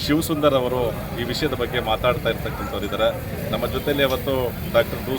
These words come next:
ಸರಸ್ವತಿ ಅವರು, ಡಾಕ್ಟರ್ ದಾಕ್ಷಾಯಣಿ ಅವರು, ಹಾಗೆ ಅಂಬಣ್ಣ ಅರೋಲಿಕರ್ ಅವರು, ಮತ್ತು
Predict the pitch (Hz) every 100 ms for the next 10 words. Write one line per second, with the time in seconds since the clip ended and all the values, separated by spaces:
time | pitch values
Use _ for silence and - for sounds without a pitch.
0 | - 120 123 135 127 127 120 127 120 -
1 | - - - 117 117 113 110 117 - 147
2 | 135 127 120 127 120 - - - - 110
3 | 127 120 117 135 127 120 131 139 127 117
4 | 113 120 123 113 - - - 123 127 139